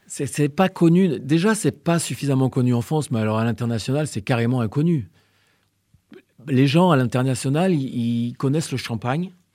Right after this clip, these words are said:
et donc, euh, et puis, il y a un petit peu une, une sorte de,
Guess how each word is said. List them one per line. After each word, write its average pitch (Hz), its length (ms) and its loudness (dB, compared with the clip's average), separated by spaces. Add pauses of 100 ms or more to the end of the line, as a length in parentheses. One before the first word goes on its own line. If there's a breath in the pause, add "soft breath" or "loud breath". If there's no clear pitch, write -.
(520 soft breath)
et 110 360 2
donc, 139 340 -2
euh, 104 720 -2
et 117 140 -2
puis, 139 180 -8
il 143 60 -2
y 139 40 2
a 127 160 0
un 120 220 -2
petit 123 220 -12
peu 160 260 -2
une, 127 180 0
une 110 320 -2
sorte 131 280 -8
de, 107 440 -4